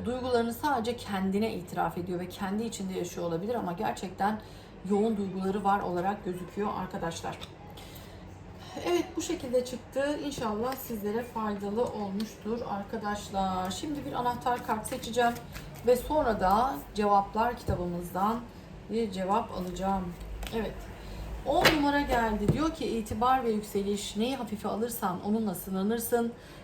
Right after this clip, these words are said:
Kibre kapılma ve bu hayatta neyle meşgul olursan ol, en iyisini başarmaya niyet et. Senin küçük gördüğün işin ya da görevin dost doğru yaparsan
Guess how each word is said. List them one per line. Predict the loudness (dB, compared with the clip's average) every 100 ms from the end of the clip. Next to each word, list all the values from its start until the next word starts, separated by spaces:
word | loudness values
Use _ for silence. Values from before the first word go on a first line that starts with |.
| -4
Kibre | 2 4 4 2
kapılma | -2 -2 0 4 4
ve | 4 2
bu | 0
hayatta | 0 0 -2 -2
neyle | 0 2 2
meşgul | 0 -2 -4 -2
olursan | -2 -2 -4 -2
ol, | 2 2 0 -14 -12 -2
en | 0 2
iyisini | 2 0 -2 2 2 0 -4 -14 -10 0
başarmaya | 0 4 4 4 2 4 6 6 2 -2 0
niyet | 2 4 2
et. | 0 -4 -12 -12 -10 -6
Senin | 2 4 4
küçük | 2 -2 0
gördüğün | 4 4 2 0
işin | 0 0 2
ya | 2
da | 2
görevin | 2 4 4 4 2 0
dost | -2 -2
doğru | -2 0
yaparsan | -2 0 0 2 2 2